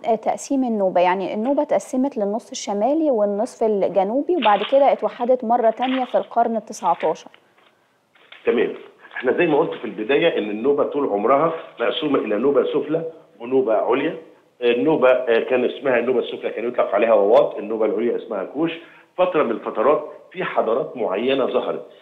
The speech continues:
Speaker 2: يعني كنا هنتكلم بعد كده على من اشهر الحضارات اللي موجودة هناك
Speaker 1: مم.
Speaker 2: حضارة نباتة، آه،
Speaker 1: مم.
Speaker 2: في الأسرة، نهاية الأسرة اتنين وعشرين وبداية التلاتة وعشرين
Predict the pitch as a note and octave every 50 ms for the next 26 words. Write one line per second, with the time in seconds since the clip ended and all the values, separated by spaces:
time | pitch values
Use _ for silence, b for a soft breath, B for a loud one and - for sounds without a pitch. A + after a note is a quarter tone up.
0 | B B - G#2+ F#2 F#2 F#2 F2+ - A#2+ A2 G2+ G2+ G#2 - - D#3 D#3+ E3 D3
1 | A#2+ - - F#2+ G3 - - - C3 A2 G#2 G2+ G2 F#2+ G#2+ G#2+ - - - -
2 | - A2+ G2 F2+ - G#2 G2+ A2+ C#3 C#3+ - B2 G#2+ G2 G2 F#2+ G2+ A2+ D3 C#3+
3 | A#2 G2 A#2 D3+ D3+ A#2+ A2 A2 A#2 B2+ D3 C#3 C#3+ - C3+ C3 D#3+ D#3 B2 -
4 | F2+ - - - - b b b b b b _ G#2+ G#2+ G#2 G2+ G2+ G2 G2+ -
5 | A#2 - - E3 E3 - C3+ C3+ C3+ C3+ - - - - - - _ _ _ _
6 | _ _ _ _ _ _ _ - G#2+ B2 - - B2+ C3 D3 - - A#2 - -
7 | B2+ C3+ C3 A2 F#2 F#2+ F#2+ - G#2 G#2+ C3+ D#3+ F3+ G3+ G3+ - - b b b
8 | b b b _ _ _ G#2 A2 G#2+ A2 G#2+ D3+ D#3 D3+ D3+ D3 - - C3+ C3+
9 | C3+ C3 A2+ G2+ F#2+ - - A#2 C3+ D#3 E3+ E3+ -